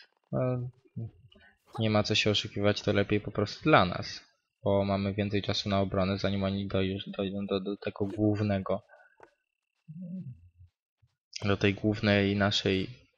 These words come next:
Hmm, do głównego dziedzińca, na którym znajduje się kryształ i w sumie po drodze nam mogą wszystkie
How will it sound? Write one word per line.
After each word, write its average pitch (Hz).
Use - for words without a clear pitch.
Hmm, 95
do 107
głównego 107
dziedzińca, 101
na 98
którym 98
znajduje 98
się 101
kryształ -
i -
w -
sumie -
po 101
drodze 101
nam 95
mogą 95
wszystkie -